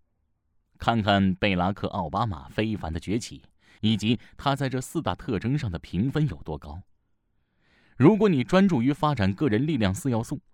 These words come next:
你就能拥有那种力量。当你这样做的时候，我向你保证，你会看到你影响他人的能力发生了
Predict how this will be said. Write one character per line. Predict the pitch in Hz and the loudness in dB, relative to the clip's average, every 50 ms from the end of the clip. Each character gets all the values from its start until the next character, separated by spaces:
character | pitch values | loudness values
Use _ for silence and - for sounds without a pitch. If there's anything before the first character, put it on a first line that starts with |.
| _ _ - | _ _ 2
你 | 110 127 131 123 | 4 6 6 6
就 | 143 123 | 4 2
能 | 113 117 | 2 2
拥 | 143 165 180 190 165 | 2 2 2 2 4
有 | 113 92 90 | 2 2 2
那 | 98 87 | 0 -2
种 | 85 73 80 | -4 -4 -6
力 | 87 78 | -6 -6
量。 | 71 73 67 - _ _ _ _ _ _ _ _ _ _ _ - - | -6 -10 -12 -16 _ _ _ _ _ _ _ _ _ _ _ -8 0
当 | 95 98 107 110 | 2 2 4 4
你 | 104 92 90 | 4 2 2
这 | 85 107 | 2 0
样 | 101 101 104 | 0 0 0
做 | - 110 | -2 -4
的 | 87 80 | -4 -4
时 | - - | -6 -8
候， | 76 - 71 67 - - - - | -12 -12 -14 -18 -18 -18 -10 -4
我 | 92 92 | -2 -2
向 | - 101 78 | 0 -2 -4
你 | 76 90 90 | -4 -8 -8
保 | - - - - | -10 -12 -16 -8
证， | - 117 117 - _ _ _ _ _ - - | -8 -8 -8 -8 _ _ _ _ _ -10 0
你 | 110 123 131 123 | 4 6 6 6
会 | 117 131 120 | 4 2 -2
看 | 80 120 110 101 | 0 -2 0 0
到 | 92 82 - - - - | -2 -2 -4 -8 -10 -2
你 | - 120 127 | 2 4 4
影 | 127 113 113 123 156 180 170 | 4 4 2 2 4 2 2
响 | - 101 95 107 | 2 2 0 0
他 | 107 - - 131 127 | -2 -4 -6 -6 -4
人 | 123 107 101 | -4 -2 -2
的 | 107 95 | 0 0
能 | 87 85 117 143 | 0 0 -2 -2
力 | 135 104 80 73 | -4 -4 -6 -6
发 | - - 117 117 107 98 | -4 -4 -4 -4 -4 -6
生 | - 117 120 113 | -6 -4 -4 -4
了 | 92 - | -4 -6